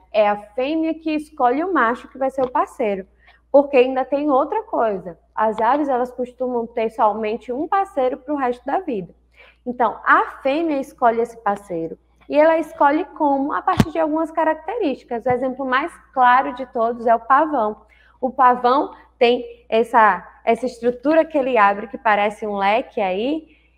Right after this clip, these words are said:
É, isso daí é tudo proposital. É pra que a fêmea escolha ele. Quanto maior esse leque aí do pavão e mais colorido, mais ele vai chamar a atenção da fêmea.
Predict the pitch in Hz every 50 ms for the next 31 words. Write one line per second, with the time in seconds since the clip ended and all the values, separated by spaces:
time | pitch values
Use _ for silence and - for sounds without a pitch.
0 | _ _ - 233 226 226 226 214 - - 254 254 - - 247 254 262 254 269 285
1 | 285 285 285 285 254 294 302 - 302 302 302 294 285 294 294 339 - - 320 269
2 | 247 254 262 - - 247 247 240 - 262 269 269 - 311 302 302 - - 320 320
3 | 349 339 330 320 311 302 - _ 294 269 254 240 220 208 185 180 180 185 190 -
4 | - 339 349 339 - 349 320 302 294 262 220 220 208 196 202 220 233 240 240 -
5 | - - - _ _ - 214 220 - 254 240 220 202 214 214 - 240 208 208 202
6 | 214 214 - - 180 175 180 165 180 208 214 220 220 226 226 214 208 226 269 339
7 | 330 - - - 302 262 254 226 202 196 208 240 294 339 294 254 247 240 226 226
8 | 254 285 330 330 330 339 311 311 311 311 320 311 277 277 285 285 - 302 302 302
9 | 294 285 294 349 427 - - 285 262 240 240 247 240